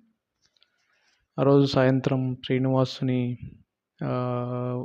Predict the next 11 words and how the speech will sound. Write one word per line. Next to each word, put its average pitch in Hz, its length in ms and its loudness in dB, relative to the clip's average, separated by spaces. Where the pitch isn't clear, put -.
ఊరేగింపు 139 440 2
మాడవీధుల్లో 131 680 4
చేయడం 120 320 0
జరిగింది. 120 300 -2
చాలా 123 220 2
అద్భుతంగా 120 520 -2
ఉంది. 117 400 -6
మదప్రేమికులు 139 540 2
కూడా 135 220 2
ఫస్ట్ - 360 -4
ముందర 127 520 -2